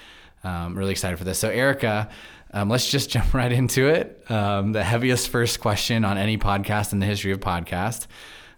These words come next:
Uh, tell us about your childhood. Where did you grow up? Um, family, what was that like? Siblings,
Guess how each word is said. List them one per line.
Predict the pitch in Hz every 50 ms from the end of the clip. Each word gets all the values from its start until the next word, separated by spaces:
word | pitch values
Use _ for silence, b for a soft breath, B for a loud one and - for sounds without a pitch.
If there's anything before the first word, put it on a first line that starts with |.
| B
Uh, | - 92 92 92 92 92 98
tell | - - 101 95
us | 92 -
about | 110 104
your | 98 110
childhood. | - 117 117 117 113 101 101 90 87
Where | 87 92 90
did | 92 95 95
you | 107
grow | 98 117 120 120 120
up? | 98 92 104 - - - - B B B B B B B B - -
Um, | 90 90 90 90 90 87
family, | 82 - - 107 101 104 107 110 113 117 123 123 - - - - -
what | 104 98
was | 98
that | 101 101 95 80
like? | 95 101 101 98 -
Siblings, | - - 104 95 95 101 101 101 98 98 98 98 95 - - -